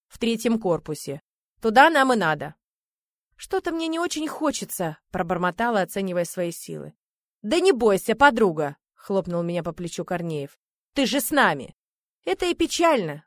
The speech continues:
Мужчины хоть и были крепкими, но на фоне этого юного создания сильно сдавали в габаритах.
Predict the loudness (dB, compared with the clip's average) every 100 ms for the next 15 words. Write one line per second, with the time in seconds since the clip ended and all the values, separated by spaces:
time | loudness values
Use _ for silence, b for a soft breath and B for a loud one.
0 | _ -4 -2 -2 -2 0 -2 -2 -4 -2
1 | -4 0 -2 -2 -6 -6 -4 -4 -4 -2
2 | 0 0 -2 -2 -2 -2 -2 0 -2 -4
3 | -6 0 2 2 0 -4 -4 -4 -2 -2
4 | -2 0 0 -2 -4 -2 -2 -4 -12 -20